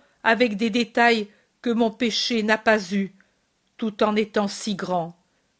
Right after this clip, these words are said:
Il vaut donc mieux qu'il l'apprenne de moi, et qu'il voie combien peut le Seigneur, qui l'a accueilli, faire d'une pécheresse une repentie, d'un mort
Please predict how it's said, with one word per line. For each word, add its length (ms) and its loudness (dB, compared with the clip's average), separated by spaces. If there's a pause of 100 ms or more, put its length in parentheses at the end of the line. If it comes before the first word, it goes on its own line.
(180)
Il 260 2
vaut 240 2
donc 320 0
mieux 460 -2 (320)
qu'il 160 -2
l'apprenne 560 4
de 160 0
moi, 520 0 (380)
et 220 0
qu'il 260 2
voie 320 2
combien 680 2 (400)
peut 180 2
le 160 0
Seigneur, 560 0 (500)
qui 180 -2
l'a 240 6
accueilli, 640 -4 (520)
faire 460 0
d'une 280 0
pécheresse 840 0 (300)
une 220 2
repentie, 800 -2 (880)
d'un 220 4
mort 500 0